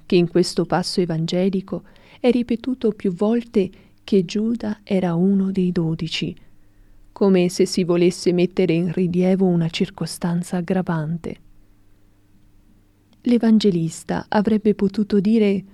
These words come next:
uno dei settantadue discepoli ammessi al seguito, ma non alla confidenza del Salvatore.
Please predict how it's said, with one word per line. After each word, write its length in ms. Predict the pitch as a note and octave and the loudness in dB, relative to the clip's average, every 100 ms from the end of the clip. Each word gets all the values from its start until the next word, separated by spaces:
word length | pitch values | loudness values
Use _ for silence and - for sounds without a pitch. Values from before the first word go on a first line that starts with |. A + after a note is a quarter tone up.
| - _ - | -20 _ 2
uno 340 | A3 G#3 G3 | 6 6 6
dei 140 | F3 | 2
settantadue 800 | E3 G3 F3+ F3+ E3+ F3+ E3+ F#3 | 0 0 0 0 0 -2 0 0
discepoli 720 | F3 E3+ - G3+ G3 F#3 D#3+ D#3+ | 0 -2 -2 0 0 -2 -4 -2
ammessi 520 | F3 F3+ F#3 - F3+ | 2 2 2 -2 -4
al 120 | E3 | -4
seguito, 640 | - E3 E3 F3+ - - - _ _ _ _ _ _ _ _ - | -6 -8 -6 -6 -8 -10 -10 _ _ _ _ _ _ _ _ 2
ma 200 | G3 E3 | 4 4
non 340 | F#3+ F#3 D#3+ - | 4 2 0 -4
alla 280 | - E3 D#3 | -2 -2 -2
confidenza 800 | - D#3 - D#3 D#3 F3 - D#3+ | -6 -6 -4 -2 0 0 -2 -6
del 180 | D#3+ D#3+ | -6 -8
Salvatore. 760 | - D#3 D#3+ - D3 D3+ - | -8 -8 -8 -8 -6 -6 -10